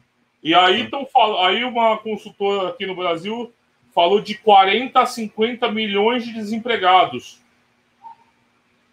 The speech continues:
Speaker 1: É... são temas. Então, assim, o problema é, o Bolsonaro não tem tino nenhum pra discutir isso.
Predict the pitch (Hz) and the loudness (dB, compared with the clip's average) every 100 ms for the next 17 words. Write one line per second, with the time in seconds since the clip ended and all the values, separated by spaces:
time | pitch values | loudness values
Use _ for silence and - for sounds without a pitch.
0 | _ _ _ _ _ _ _ _ _ _ | _ _ _ _ _ _ _ _ _ _
1 | _ _ 117 _ _ _ _ _ _ _ | _ _ _ _ _ _ _ _ _ _
2 | _ _ _ _ _ 117 113 107 101 95 | _ _ _ _ _ -10 -8 -8 -10 -12
3 | - _ _ _ _ _ _ _ - 233 | -20 _ _ _ _ _ _ _ -4 -4
4 | 240 254 190 131 - - _ - 147 202 | 2 2 2 -2 -6 -18 _ -16 -4 0
5 | 202 202 175 120 - _ _ _ _ _ | 2 2 -2 -4 -10 _ _ _ _ _
6 | _ _ _ _ 170 160 208 208 226 190 | _ _ _ _ -8 0 4 6 6 6
7 | 165 156 165 190 170 185 180 202 165 - | 4 2 0 2 2 0 -2 -6 -6 -8
8 | 196 208 208 190 196 165 - 160 - 156 | -4 -2 -2 -2 -4 -6 -6 -12 -6 -4
9 | 185 214 - 247 | -4 -6 -10 -14